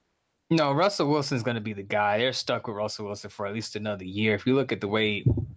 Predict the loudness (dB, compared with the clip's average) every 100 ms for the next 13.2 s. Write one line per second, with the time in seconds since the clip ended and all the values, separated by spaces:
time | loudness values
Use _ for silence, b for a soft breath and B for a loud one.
0 | -10 -2 0 0 -4 -2 -2 -2 0 0
1 | -2 -10 -10 -8 -4 0 0 -2 -4 -4
2 | B B B B B B -2 0 0 0
3 | 0 0 -4 -8 0 2 2 2 0 0
4 | 0 0 0 -2 -4 -2 0 2 2 0
5 | -2 _ _ _ _ -12 -8 -4 -2 0
6 | -2 -6 -8 -6 -4 -4 -2 -2 -2 -4
7 | -6 -6 -2 -2 -2 -4 -4 -4 -2 0
8 | 2 0 0 -4 B B -14 _ _ _
9 | _ -2 0 0 0 2 0 0 0 2
10 | 2 0 -4 0 0 0 -4 -8 -4 -4
11 | -2 0 0 0 0 -2 -4 -10 -4 -2
12 | -2 -4 -10 b b b b _ 0 2
13 | 2